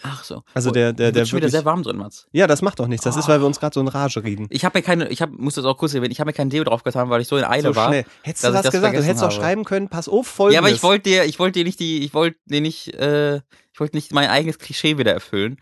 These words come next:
Speaker 1: Äh, und außerdem dachte ich mir dann, das ist viel lustiger, wenn du es im Podcast erzählst.
Speaker 2: Ja, das stimmt. Aber also da, wie du ja schon sagst, das ist dein eigenes Klischee, das ist jetzt so, ja, passiert halt. Also
Speaker 1: Ja.
Speaker 2: das, das ist, weißt du, wenn jetzt, wenn du jetzt irgendwie, keine Ahnung, schon seit sechs Uhr gewartet hättest und deswegen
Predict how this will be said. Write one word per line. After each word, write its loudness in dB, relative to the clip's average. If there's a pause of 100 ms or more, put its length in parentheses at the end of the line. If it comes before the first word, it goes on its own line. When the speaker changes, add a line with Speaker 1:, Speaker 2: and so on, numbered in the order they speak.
(260)
Speaker 1:
Äh, 4
und 4
außerdem 0
dachte -2
ich -14
mir -6
dann, -2
das -4
ist -6
viel -4
lustiger, -4
wenn -4
du -2
es -4
im -6
Podcast -6
erzählst. -12
Speaker 2:
Ja, 2
das -2
stimmt. 0 (120)
Aber 4
also -2
da, 2
wie -6
du 0
ja 4
schon 0
sagst, 0
das 0
ist -4
dein 0
eigenes 0
Klischee, -2
das -2
ist -6
jetzt -2
so, 2
ja, 2
passiert -4
halt. 0
Also 0
Speaker 1:
Ja. 0
Speaker 2:
das, -2
das -2
ist, -6
weißt 2
du, -4
wenn 2
jetzt, 0 (320)
wenn -2
du 2
jetzt 0
irgendwie, -2
keine 0
Ahnung, 2
schon -2
seit 0
sechs -2
Uhr 4
gewartet 2
hättest -4 (120)
und -4
deswegen 2